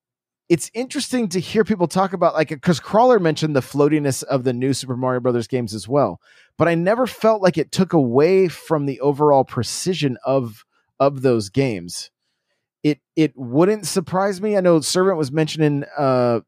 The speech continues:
engine earlier, but it wouldn't surprise me if this w-, w-, was on a, a similar engine, in which case it will, it will feel a little bit floaty, but hopefully,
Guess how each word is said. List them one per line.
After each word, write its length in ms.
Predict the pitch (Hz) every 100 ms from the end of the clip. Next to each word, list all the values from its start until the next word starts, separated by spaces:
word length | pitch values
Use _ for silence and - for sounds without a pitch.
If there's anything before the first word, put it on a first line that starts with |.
| 131 127 -
engine 460 | 151 165 151 139 139
earlier, 380 | 139 151 185
but 140 | 170 139
it 80 | 113
wouldn't 320 | 131 175 170
surprise 440 | 151 - 147 170
me 140 | 185 156
if 100 | -
this 180 | 127 120
w-, 320 | - 117 113
w-, 240 | 131 123 -
was 440 | 120 117 135 151 156 127
on 280 | 135 156 -
a, 300 | 135 127 113 - _ -
a 120 | 131
similar 500 | - - 143 143 123
engine, 440 | 117 135 151 208 - _ _ -
in 180 | 139 127
which 240 | 170 -
case 340 | 165 156 - -
it 200 | 147 127
will, 560 | 123 151 156 160 147 - _ _ _
it 180 | 135 120
will 220 | 127 147
feel 260 | - 160 151
a 40 |
little 260 | 131 135 139
bit 180 | 135
floaty, 480 | 107 - 120 127 185
but 140 | 165 110
hopefully, 720 | 143 220 208 180 170 143